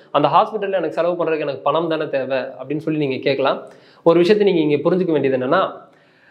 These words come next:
பல பேர் இந்த மாதிரி example காட்ட முடியும். என்னோட சர்க்கிள்லயும் சரி, நீங்க பார்க்கக்கூடிய நபரை கூட நீங்க எடுத்துக்கலாம், பல பேர் எடுத்துங்களேன். பெரிய லெவல்ல amount சேர்த்து வச்சிருப்பாங்க, பெரிய பணம் காசு இருக்கும், கோடிக்கணக்கான சொத்து இருக்கும், வீட்ல வந்து ஒரு பத்து பி எம் டபிள்யூ நிக்கும், பத்து Benz நிக்கும்,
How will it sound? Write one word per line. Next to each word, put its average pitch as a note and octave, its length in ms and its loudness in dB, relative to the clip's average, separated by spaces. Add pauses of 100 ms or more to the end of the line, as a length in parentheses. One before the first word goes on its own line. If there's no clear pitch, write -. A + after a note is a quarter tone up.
(220)
பல G3+ 220 4
பேர் A3+ 160 6
இந்த G#3 120 4
மாதிரி F3+ 240 4
example D#3+ 260 0
காட்ட C#3 200 0
முடியும். C3 280 -4
என்னோட D#3+ 800 2
சர்க்கிள்லயும் E3 400 -2
சரி, D#3+ 480 -2
நீங்க D#3+ 480 2
பார்க்கக்கூடிய G3 540 0
நபரை E3 300 0
கூட F3 140 -2
நீங்க D3+ 220 0
எடுத்துக்கலாம், C#3 320 -4
பல C#3 160 2
பேர் E3 220 2
எடுத்துங்களேன். C3+ 400 -2
பெரிய E3+ 320 2
லெவல்ல F#3+ 360 0
amount E3 240 -2
சேர்த்து D#3 280 -6
வச்சிருப்பாங்க, D3 440 -4
பெரிய F#3+ 380 2
பணம் F3 240 0
காசு D#3+ 260 0
இருக்கும், C3+ 520 -4
கோடிக்கணக்கான F3 560 2
சொத்து D3 280 -6
இருக்கும், C#3+ 520 -2
வீட்ல F3+ 280 2
வந்து E3 200 0
ஒரு D#3 300 -2 (300)
பத்து D#3+ 260 2
பி E3 120 2
எம் F#3+ 140 2
டபிள்யூ D#3 340 0
நிக்கும், D3+ 360 -2
பத்து D3 240 0
Benz F3 320 -2
நிக்கும், D3+ 360 -2